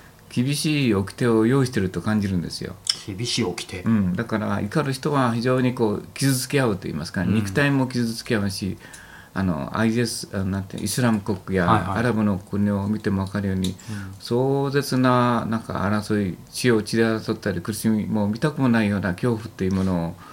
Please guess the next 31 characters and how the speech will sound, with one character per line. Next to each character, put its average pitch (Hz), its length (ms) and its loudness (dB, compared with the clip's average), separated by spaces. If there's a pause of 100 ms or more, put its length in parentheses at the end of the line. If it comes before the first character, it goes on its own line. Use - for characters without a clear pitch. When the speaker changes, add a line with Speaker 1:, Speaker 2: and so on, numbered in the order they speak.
(240)
Speaker 1:
を 104 180 2
用 127 240 6
意 107 40 2
し - 40 -4
て 95 100 -2
ま 82 140 0
す - 140 -6
ね。 98 200 0
Speaker 2:
は 101 180 0
い。 - 20 -10 (400)
Speaker 1:
あ 113 80 -4
れ、 131 100 0
怒 131 180 2
り 165 100 4
が 170 100 4
な 170 100 4
け 165 100 -4
れ 113 120 4
ば、 85 400 0 (240)
あ 113 80 0
の 123 100 2
人 123 160 -4
た 101 140 0
ち - 100 -8
に 92 140 2
は 67 180 -4
あ 101 60 -4
れ 117 80 2
ほ 123 120 0
ど 120 140 0
の 117 240 0